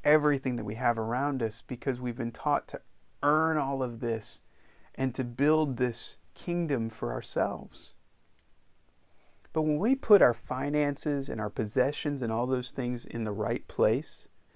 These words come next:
they no longer have a hold over us. And then we can have the freedom through Christ to enjoy what we have,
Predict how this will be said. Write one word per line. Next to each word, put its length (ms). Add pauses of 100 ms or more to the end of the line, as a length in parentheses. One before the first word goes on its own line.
(200)
they 100
no 160
longer 380
have 200
a 80
hold 360
over 340
us. 360 (480)
And 360
then 480
we 100
can 160
have 220
the 100
freedom 420
through 200
Christ 460
to 100
enjoy 460
what 180
we 160
have, 540